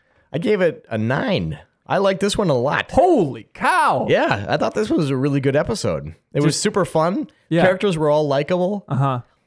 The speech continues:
Speaker 2: All right, I'm curious where you're going with the next one here.
Speaker 1: Okay, this next one's Long Distance Call. All right, we have a mom, we have a dad, we have a little kid, we have a grandma. Grandma's obviously quite ill. Little boy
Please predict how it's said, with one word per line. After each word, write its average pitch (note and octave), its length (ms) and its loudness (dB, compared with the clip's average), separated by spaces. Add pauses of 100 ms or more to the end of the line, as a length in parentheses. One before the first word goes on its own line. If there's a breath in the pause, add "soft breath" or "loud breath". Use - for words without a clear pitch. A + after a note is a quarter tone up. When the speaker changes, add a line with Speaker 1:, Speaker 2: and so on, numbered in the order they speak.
(100)
Speaker 2:
All E3 120 0
right, C#4 380 0
I'm E3 120 -2
curious A#3 340 -4
where G#3+ 100 0
you're G#3 60 -2
going G#3+ 180 -4
with G3 100 -4
the F#3 60 -4
next F#3 240 -4
one C3+ 140 0
here. A#2 300 -6 (600)
Speaker 1:
Okay, C#3+ 280 2
this B2+ 180 -2
next C#3+ 220 0
one's A2+ 260 -2
Long C#3+ 560 0 (140)
Distance D#3 500 -4
Call. E2+ 600 -2 (560)
All F3 200 2
right, C#3+ 280 2
we F3+ 220 0
have D#3+ 220 2
a D3+ 180 2
mom, B2+ 560 0
we C3+ 140 0
have B2+ 80 2
a A#2+ 40 -2
dad, A2+ 320 0 (140 soft breath)
we B2 80 -2
have A#2+ 60 0
a A#2 60 0
little A2+ 180 0
kid, G2+ 300 -2
we A2 100 -2
have A2+ 100 2
a A2+ 40 -2
grandma. A2 360 0 (220 loud breath)
Grandma's D#3 320 2
obviously C#3+ 400 0
quite D3 400 -2
ill. C#3 320 0
Little D3+ 240 0
boy C3+ 420 0